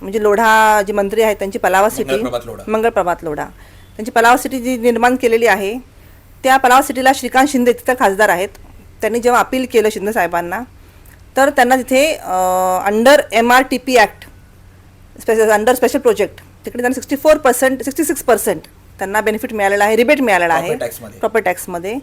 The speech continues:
Speaker 1: तो त्याच धर्तीवर आम्हीही मागणी केलेली होती की आमच्या पनवेल महानगरपालिका ही पण एमआरटीपी Act under-, underच येते, अ,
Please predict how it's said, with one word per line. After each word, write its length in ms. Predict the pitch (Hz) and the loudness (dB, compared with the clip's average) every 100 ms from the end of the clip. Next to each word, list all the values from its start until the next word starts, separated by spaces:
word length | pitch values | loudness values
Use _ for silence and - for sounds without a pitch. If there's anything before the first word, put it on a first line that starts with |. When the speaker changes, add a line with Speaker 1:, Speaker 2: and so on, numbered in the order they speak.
| - - - - | -14 -20 -20 -16
Speaker 1:
तो 60 | - | -12
त्याच 280 | - 320 370 | 0 2 4
धर्तीवर 480 | 311 226 269 285 | 0 0 2 4
आम्हीही 300 | 247 220 294 | 4 2 2
मागणी 260 | 294 247 269 | 4 2 0
केलेली 300 | 262 247 254 | 0 0 0
होती 440 | 233 - 262 330 - | -2 -4 -8 -10 -8
की 60 | |
आमच्या 300 | - 202 269 | -6 -4 -4
पनवेल 240 | 262 226 277 | -2 0 0
महानगरपालिका 560 | 277 233 233 208 208 | 2 0 0 0 0
ही 100 | 220 | -4
पण 160 | 226 247 | -4 -4
एमआरटीपी 440 | 214 233 226 247 | 0 0 -2 0
Act 200 | 226 - | -2 0
under-, 200 | 214 214 | -2 -2
underच 280 | 214 240 277 | 0 0 0
येते, 300 | 190 185 214 254 - - - - - | -4 -6 -10 -10 -20 -20 -20 -20 -12
अ, 380 | 185 185 190 | -6 -4 -4